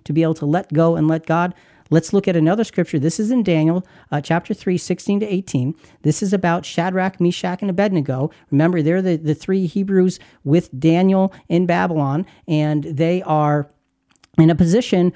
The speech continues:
where they're supposed to bow down to this, this, this, this, this graven image or be thrown into a fiery furnace. Daniel is not in town.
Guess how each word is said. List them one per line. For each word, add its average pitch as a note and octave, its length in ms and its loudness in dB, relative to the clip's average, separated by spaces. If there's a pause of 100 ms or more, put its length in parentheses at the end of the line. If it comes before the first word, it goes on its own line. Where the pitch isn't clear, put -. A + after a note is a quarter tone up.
(120)
where D#3+ 520 4
they're D#3+ 220 2
supposed G3 380 0
to E3+ 60 -2
bow F3 200 0
down F3+ 220 0
to E3+ 100 -2
this, D#3+ 220 -4
this, - 320 -4 (120)
this, D3+ 360 -6
this, - 320 -4
this C#3+ 320 -2 (100)
graven G3 400 2
image D3+ 380 0 (280)
or F#3+ 360 4
be E3+ 160 0
thrown F3+ 400 0
into E3+ 180 -2
a C#3+ 60 -4
fiery D3 440 -2
furnace. - 460 -8
Daniel E3 400 0
is - 160 -6
not C#3 380 -4
in G3 100 4
town. E3 400 -4